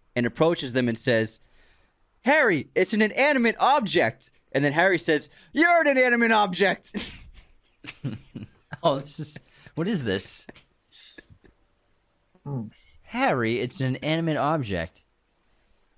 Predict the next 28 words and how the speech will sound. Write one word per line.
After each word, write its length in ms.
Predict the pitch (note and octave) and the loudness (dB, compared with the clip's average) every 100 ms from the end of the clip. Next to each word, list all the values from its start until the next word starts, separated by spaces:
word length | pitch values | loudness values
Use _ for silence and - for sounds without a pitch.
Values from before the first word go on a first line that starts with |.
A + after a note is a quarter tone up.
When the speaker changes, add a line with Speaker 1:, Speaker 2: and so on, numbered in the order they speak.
| _ _ _ _ _ G2+ | _ _ _ _ _ 0
Speaker 1:
Well, 120 | C#3+ | 2
I'll 60 | |
say, 280 | E3+ G3+ F#3 | 4 2 2
I'll 180 | - D#3+ | 2 0
say 180 | E3+ F3+ | 2 2
the 100 | D3+ | 2
F 140 | C3+ | 0
word 100 | A#2 | -2
'cause 140 | A#2+ A2+ | -4 -4
you 80 | C#3 | -4
just 140 | C3 | -2
said 140 | A#2+ | 0
the 100 | G#2+ | 2
F 140 | G2+ G2 | 0 0
word. 160 | G2+ F#2+ | 0 2
I'll, 160 | G#2 A#2 | 2 0
I'll 80 | |
have 60 | A#2 | -2
to 40 | - | -2
cut 180 | A2 | -6
them 120 | G#2+ G2+ | -2 0
out. 260 | F#2 F2 | 0 -2
But 100 | A#2+ | -6
it's 80 | A2 | -4
the, 200 | D3+ D3+ | -2 -2
the 100 | D#3+ | -2
quote 320 | B2+ F3 E3+ - | 0 0 0 0
goes, 300 | D3 C#3+ | 0 0